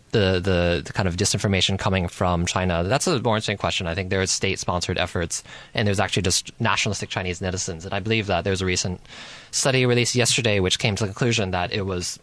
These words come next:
primarily individuals, uh, Chinese nationals that are nationalistic and lashing out against Taiwan that are spreading this information. But just with this kind of broad information coming in, I think people sometimes will believe it.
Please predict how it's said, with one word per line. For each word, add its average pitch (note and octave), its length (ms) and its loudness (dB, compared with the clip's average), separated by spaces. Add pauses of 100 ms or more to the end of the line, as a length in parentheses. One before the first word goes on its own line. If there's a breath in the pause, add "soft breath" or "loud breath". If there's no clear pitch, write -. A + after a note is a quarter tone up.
(100)
primarily G2 560 0 (200)
individuals, G#2+ 680 2
uh, G#2+ 80 -2
Chinese G2+ 340 2
nationals F#2+ 440 2
that F#2 100 0
are E2+ 220 2
nationalistic F#2 680 0
and F2 160 -2 (300 loud breath)
lashing A2 280 2
out F2+ 80 2
against F2 220 -2
Taiwan F#2+ 320 2
that F2 80 -2
are E2 60 -2
spreading C#3 260 0
this F2+ 100 -2
information. F#2 520 -2 (280 loud breath)
But B2 120 0
just - 160 0
with C3+ 180 0
this A#2 180 0
kind A2 140 0
of G2 80 -2
broad G2 380 4
information F#2+ 400 -2
coming G2 180 0
in, A2 140 0
I E2+ 80 -2
think F2+ 160 -4
people F2+ 240 -2
sometimes G2 320 -4
will G2+ 120 2
believe F2 280 0
it. E2 160 -2